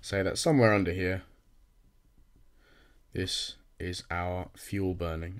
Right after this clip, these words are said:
Okay, so we are burning fuel. Okay, obviously in the lab it's going to be slightly more complicated than this. We need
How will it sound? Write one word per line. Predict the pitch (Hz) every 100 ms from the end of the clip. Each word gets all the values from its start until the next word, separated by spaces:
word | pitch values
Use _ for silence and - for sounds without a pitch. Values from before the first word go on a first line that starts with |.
| -
Okay, | - 98 -
so | - 98 90 92
we |
are | 92 113 -
burning | 87 87 90 92 - - - - - - - - - - _ - - - - - - - - -
fuel. | - 123 98 82 - - - - - - - - - - -
Okay, | 104 117 113 110 - - -
obviously | 139 143 139 131 127
in | - 143
the | 127
lab | 113 110
it's | 107
going | 113 107
to | 101
be |
slightly | 104 120 -
more | 104 95
complicated | 104 98 - 95 92 95
than | 92
this. | 104 113
We | 98 98
need | 101 104 101